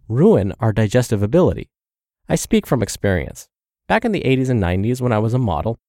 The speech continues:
I was doing cleanses in order to fit in a size four. I continued doing cleanses way after my modeling career ended.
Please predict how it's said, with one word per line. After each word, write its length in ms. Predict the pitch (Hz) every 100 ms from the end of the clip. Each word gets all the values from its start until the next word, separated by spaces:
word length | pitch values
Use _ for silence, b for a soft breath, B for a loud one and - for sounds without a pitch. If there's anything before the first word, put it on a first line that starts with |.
| -
I 80 | 127
was 160 | 127
doing 240 | 120 202 202
cleanses 640 | - 180 208 113 113 117 -
in 100 | 120
order 300 | - 123 139
to 120 | 156
fit 320 | - - 87 117
in 120 | 107
a 60 |
size 380 | - - - -
four. 380 | - 139 90 - _ _ _ _ _ -
I 80 | 139
continued 460 | 151 151 240 214
doing 200 | 147 135
cleanses 480 | - 107 98 101 95
way 300 | 101 147 175
after 320 | 147 135 -
my 140 | 113 104
modeling 480 | 104 135 139 101
career 300 | 92 95 92 98
ended. 320 | 120 92